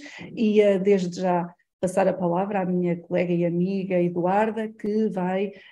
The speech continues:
eh, moderar esta, esta parte da nossa sessão. Eduarda.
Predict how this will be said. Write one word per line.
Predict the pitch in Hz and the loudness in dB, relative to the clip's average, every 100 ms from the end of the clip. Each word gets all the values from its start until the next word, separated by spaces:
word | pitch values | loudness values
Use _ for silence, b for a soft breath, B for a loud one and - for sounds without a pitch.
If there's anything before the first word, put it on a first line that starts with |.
| B | B
eh, | - 180 175 175 170 - - | 2 4 4 2 0 -2 -6
moderar | 160 202 214 185 185 185 185 - | 0 2 2 2 0 -2 -4 -4
esta, | 185 180 - 180 175 175 | -4 -4 -4 -2 0 -2
esta | 180 175 175 180 170 175 | 0 -2 -2 -6 -6 -4
parte | 180 175 175 - | 0 0 0 -4
da | 175 180 | -4 -2
nossa | 175 165 170 170 170 | -2 -2 -4 -4 -4
sessão. | - 175 - 151 156 b b b _ _ _ _ _ - | -6 -8 -6 -6 -8 b b b _ _ _ _ _ -8
Eduarda. | 101 175 180 196 208 220 | -8 -4 -2 -2 -4 -6